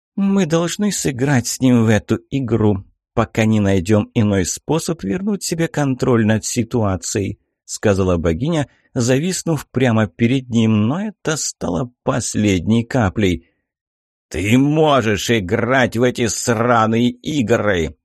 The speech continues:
рявкнул Ганеш. «Я же поступлю по-своему, и первым делом я найду этого ублюдка Гагалюта.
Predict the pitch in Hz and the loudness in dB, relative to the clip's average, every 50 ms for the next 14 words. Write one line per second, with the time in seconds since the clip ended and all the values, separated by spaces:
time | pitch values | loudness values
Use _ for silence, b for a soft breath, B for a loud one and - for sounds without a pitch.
0 | _ _ - - 90 117 110 90 - - 107 101 104 98 98 110 117 120 107 95 | _ _ -4 -2 2 2 2 2 0 -2 -4 -2 -2 -2 -2 -2 -2 -2 -2 -2
1 | 90 - - - - _ _ - 85 87 95 110 123 131 143 156 135 135 131 87 | -4 -4 -6 -12 -18 _ _ -4 -2 0 2 4 4 4 2 0 0 0 -2 -2
2 | - _ - - 131 120 - - - 143 135 123 - 135 139 147 156 139 - - | -4 _ -2 -2 -2 0 -2 -4 -2 0 0 0 0 0 -2 0 -2 -2 0 0
3 | 131 131 120 - - 147 151 151 139 127 117 107 101 101 101 92 80 b b b | -2 -2 -2 -2 -4 -2 0 2 2 2 2 2 2 0 0 0 -2 b b b
4 | b b b b 92 117 - - _ - 135 147 127 123 113 107 98 98 98 82 | b b b b 0 0 0 -2 _ 0 2 2 4 4 4 2 2 2 0 -2
5 | 78 80 110 156 160 139 113 107 90 78 71 67 - - - 76 76 90 95 101 | -4 -4 -2 0 0 2 2 0 0 -2 -4 -8 -10 -10 -8 -6 -2 -2 0 0
6 | 107 117 127 135 120 104 107 120 156 151 - - _ - 117 127 120 - - 117 | 2 2 2 2 2 0 0 0 2 2 0 0 _ -2 0 0 0 0 -2 0
7 | 110 120 117 - - - - 135 117 98 85 82 143 147 156 160 175 175 170 - | 2 2 2 0 0 0 0 2 2 2 2 0 0 0 2 2 2 2 2 0
8 | - - - 104 95 87 82 82 82 113 110 95 120 123 135 147 151 160 165 147 | -4 -4 -2 -2 -2 -2 -4 -2 -2 0 0 2 2 2 2 2 2 2 2 0
9 | 127 123 - 95 87 71 67 | 0 0 -2 -2 -2 -2 -6